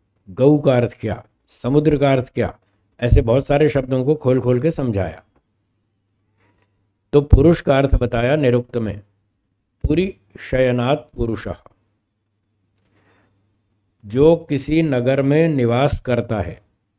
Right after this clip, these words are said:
उसको पुरुष कहते हैं। पुरी, पुरी मतलब नगर में, शयन करता है, निवास करता है, जो किसी नगर में निवास करता है उसको पुरुष कहते हैं।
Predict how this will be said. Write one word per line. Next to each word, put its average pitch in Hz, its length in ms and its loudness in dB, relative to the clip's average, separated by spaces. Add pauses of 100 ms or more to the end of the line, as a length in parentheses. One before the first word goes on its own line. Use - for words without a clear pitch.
(260)
उसको 151 340 -2 (160)
पुरुष 156 300 2
कहते 101 380 -2
हैं। - 140 -14 (300)
पुरी, 139 200 2 (1000)
पुरी 139 240 2
मतलब 139 320 -2
नगर 123 320 0
में, 101 180 -4 (680)
शयन 147 360 0
करता 123 320 -4
है, 107 100 -4
निवास 123 400 0
करता 104 340 -6
है, - 160 -16 (100)
जो 143 160 0
किसी 143 360 -4
नगर 139 320 0
में 160 140 0
निवास 139 380 0
करता 117 320 -6
है 151 80 2
उसको 143 340 -2
पुरुष 160 360 0
कहते 98 340 -8
हैं। - 80 -18